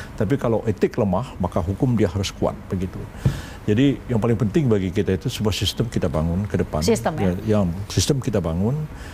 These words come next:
Speaker 1: dan norma-norma, ya, kita mengadop sistem-sistem yang modern.
Speaker 2: Mhm.
Speaker 1: Tapi jangan kita melupakan, eh,
Speaker 2: Nilai-nilai.
Speaker 1: nilai-nilai yang ada pada masyarakat kita ini.
Speaker 2: Hmm.
Speaker 1: Sebenarnya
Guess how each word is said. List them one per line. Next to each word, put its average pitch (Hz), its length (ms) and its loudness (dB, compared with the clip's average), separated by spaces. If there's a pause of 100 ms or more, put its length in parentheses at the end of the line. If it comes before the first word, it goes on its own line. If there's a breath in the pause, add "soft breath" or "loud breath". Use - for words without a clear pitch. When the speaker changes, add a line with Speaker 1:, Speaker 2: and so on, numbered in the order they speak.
(180 loud breath)
Speaker 1:
dan 101 200 2
norma-norma, 110 720 2
ya, 113 100 2
kita 143 220 0
mengadop 107 480 2 (160)
sistem-sistem 98 720 0
yang 90 160 2
modern. 82 340 2
Speaker 2:
Mhm. 95 160 0
Speaker 1:
Tapi 98 220 0
jangan 110 240 4
kita 101 180 -4
melupakan, 98 640 0 (580 loud breath)
eh, 113 220 4
Speaker 2:
Nilai-nilai. 202 440 2
Speaker 1:
nilai-nilai 107 540 4
yang 98 140 0
ada 92 160 2
pada 90 340 2
masyarakat 90 560 -2
kita - 280 -2
ini. 95 280 4
Speaker 2:
Hmm. 82 80 -2
Speaker 1:
Sebenarnya 107 480 2